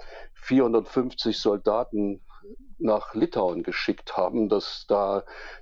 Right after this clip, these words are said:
die Waffen und Geräte aus mehreren Brigaden eingesammelt werden mussten. Das heißt, unsere eigene Armee war überhaupt nicht in der Lage, so eine Aufgabe sofort zu erfüllen. Also ein wirklich desaströser Zustand, Defizite, die seit Jahren bekannt waren.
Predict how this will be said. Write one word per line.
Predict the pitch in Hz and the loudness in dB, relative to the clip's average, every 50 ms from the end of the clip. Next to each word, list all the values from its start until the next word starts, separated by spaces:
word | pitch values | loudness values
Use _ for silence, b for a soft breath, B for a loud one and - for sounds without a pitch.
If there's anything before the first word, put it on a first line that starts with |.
| B - | B -4
die | 104 98 101 | -2 0 2
Waffen | 135 - - 131 107 | 0 0 0 0 0
und | 101 101 | 0 2
Geräte | - 107 98 92 117 - 131 - 101 98 | 4 2 4 4 4 2 2 2 2 2
aus | 101 101 101 104 | 2 2 0 0
mehreren | 113 127 147 139 104 101 98 92 101 101 92 - | 2 2 2 2 2 2 2 2 2 0 -2 -4
Brigaden | - - 98 - - 120 127 143 147 - 95 - | -6 -8 -6 -2 0 0 0 0 -2 -4 -6 -6
eingesammelt | - 90 90 85 - 90 - - 90 92 95 90 87 - | -2 -2 -2 -2 -2 -2 0 0 0 2 0 -4 -4 -2
werden | - 92 92 87 98 98 | 0 0 2 2 2 0
mussten. | 98 104 110 - - - 104 | 0 0 0 -2 -4 -2 -2
Das | 98 - | 0 2
heißt, | 101 107 113 - - | 2 2 0 0 0
unsere | - 117 107 - - 110 - - | 0 0 0 2 0 0 2 2
eigene | - 127 127 - - 113 107 | 0 0 -2 -2 0 0 2
Armee | - 101 101 101 101 110 131 143 127 - B B B B B B | 2 2 0 0 2 2 2 4 2 2 B B B B B B
war | 104 104 | 2 2
überhaupt | 120 120 113 123 - - - | 4 2 2 2 2 0 0
nicht | 113 107 - | 0 0 2
in | 98 104 | 2 2
der | 92 107 101 | 2 2 2
Lage, | 101 101 117 139 170 147 120 | 2 0 -2 -2 -2 -4 -6
so | 98 - 120 117 | -2 -2 0 0
eine | 107 104 104 104 - - - - - - | 2 2 0 0 -2 -4 -8 -14 -6 -2
Aufgabe | - 143 185 - - - 120 98 92 - 92 | 0 0 0 -2 -2 0 2 2 2 0 -2
sofort | - 101 95 - - 95 - | -2 -2 -2 0 0 -2 0
zu | - - 95 | 0 0 0
erfüllen. | - - - - - 104 101 95 - | 0 0 -2 -2 -2 -2 -2 0 0
Also | - 95 - 117 | 0 2 2 2
ein | - 110 113 120 - B B B B B B B B B | 2 2 2 0 0 B B B B B B B B B
wirklich | - 123 131 - 135 113 - - | 0 2 2 2 -2 -4 -4 -2
desaströser | - 127 120 - - 113 113 - - - - 123 127 123 - 123 113 - | 0 0 2 2 2 -2 -2 -2 -6 -4 0 0 0 0 0 -2 -4 -4
Zustand, | - - - 147 151 - - - 95 92 92 - | -6 -8 -6 -6 -6 -4 -2 0 0 0 2 4
Defizite, | 127 123 120 - 127 - - - 135 123 - 131 | 2 2 2 2 -2 -6 -2 0 0 0 0 0
die | 113 127 117 | 0 0 2
seit | - 123 113 110 98 - | 2 2 2 2 2 2
Jahren | 117 117 120 120 120 | 2 2 2 2 0
bekannt | 110 117 - - 123 127 127 - - | -2 -4 -4 -2 -2 -4 -4 -2 0
waren. | 95 90 90 87 87 - | 0 2 2 0 -2 -6